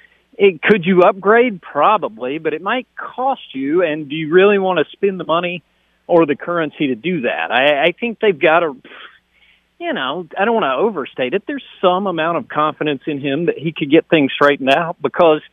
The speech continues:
you know, again, he was, what, uh, twenty-eight of thirty inside fifty last year, and that's really good. So i-, it's an issue. They'd like to upgrade if they could, but it's not one of the three or four biggest priorities at the moment.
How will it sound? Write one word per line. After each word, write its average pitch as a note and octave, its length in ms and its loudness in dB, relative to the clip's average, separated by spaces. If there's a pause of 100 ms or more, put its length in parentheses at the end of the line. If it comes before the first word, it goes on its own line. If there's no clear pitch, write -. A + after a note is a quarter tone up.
(400)
you B3+ 100 -2
know, A#3 120 4
again, F#3 480 -2
he G3 220 -12
was, E3+ 160 -6 (400)
what, A3+ 280 0 (1040)
uh, F#3 240 -4
twenty-eight A#3 520 4
of C3 140 0 (120)
thirty F#3+ 520 0
inside F3+ 540 0
fifty A#3 340 -4
last G#3+ 340 2
year, B3+ 120 -8
and A#3+ 80 -6
that's C4 180 -8 (100)
really F4+ 240 -6
good. G3 480 -4 (200)
So E3+ 360 2 (300)
i-, F#3+ 40 -10 (160)
it's G3 280 -2
an G3+ 140 0
issue. A#3 480 -4
They'd E3 220 -2
like G3+ 300 0
to - 140 -8
upgrade F#3 320 -6
if E3+ 120 -8
they C#3 120 -2
could, A#3 400 0 (360)
but D3+ 120 -6
it's - 180 -6
not G3+ 240 0
one F#3 180 -2
of E3 80 -2
the D#3 180 0
three F3 160 2
or D3+ 80 -2
four E3 200 0
biggest C3+ 300 -4
priorities B2+ 580 0
at - 60 -20
the - 140 -20
moment. B2+ 280 0